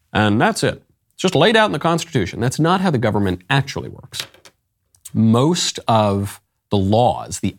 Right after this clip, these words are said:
actual laws that affect our actual lives in this country, are not passed by legislators that we elect.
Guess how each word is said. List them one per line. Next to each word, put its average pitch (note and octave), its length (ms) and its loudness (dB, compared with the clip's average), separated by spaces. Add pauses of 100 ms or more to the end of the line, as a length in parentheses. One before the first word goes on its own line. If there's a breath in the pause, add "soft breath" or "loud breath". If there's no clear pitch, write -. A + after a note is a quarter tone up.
actual C3+ 520 2
laws F#2+ 320 0
that - 80 -6
affect - 280 -4
our E2+ 200 -2
actual G#2+ 420 -2
lives E2+ 320 -2
in E2 80 -6
this D#2+ 120 -10
country, B1 440 -10 (640)
are G2 120 2
not G#2 400 2
passed B2 520 -2
by F#2 160 2
legislators F2 1000 -2
that - 140 -6
we G2+ 180 0
elect. E2 440 -4